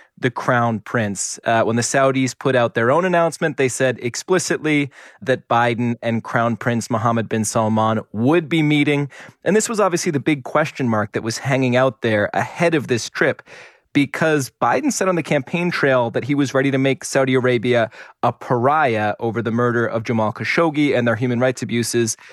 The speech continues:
Now, as you said, oil prices are sky high. They have business that they want to do with the Saudis.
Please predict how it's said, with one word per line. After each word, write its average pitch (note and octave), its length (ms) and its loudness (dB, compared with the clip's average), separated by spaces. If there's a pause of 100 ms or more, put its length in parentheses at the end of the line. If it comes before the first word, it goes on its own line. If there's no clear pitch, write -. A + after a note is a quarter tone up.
(320)
Now, D#3 440 2 (120)
as B2 200 -2
you A#2 80 -2
said, D3+ 440 0
oil C3 220 2
prices C3 420 -2
are B2 100 0
sky G#2+ 340 0
high. D3 580 0
They A#2 120 -2
have G#2+ 260 -2
business B2 360 -2
that - 120 -8
they B2+ 80 2
want A#2+ 200 2
to G#2 60 -6
do B2 60 0
with A#2 100 -2
the - 80 -6
Saudis. C#3+ 560 0